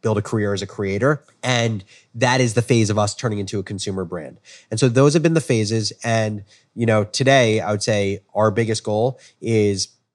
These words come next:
building out audio, video, uh, and social franchises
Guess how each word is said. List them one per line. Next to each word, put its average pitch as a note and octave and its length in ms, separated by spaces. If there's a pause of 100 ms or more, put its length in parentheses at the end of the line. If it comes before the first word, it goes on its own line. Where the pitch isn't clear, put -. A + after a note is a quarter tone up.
(140)
building A#2 360
out A2 380 (480)
audio, A#2 720 (100)
video, G#2 720 (300)
uh, G2+ 240
and G#2 140
social A2 440
franchises A2 800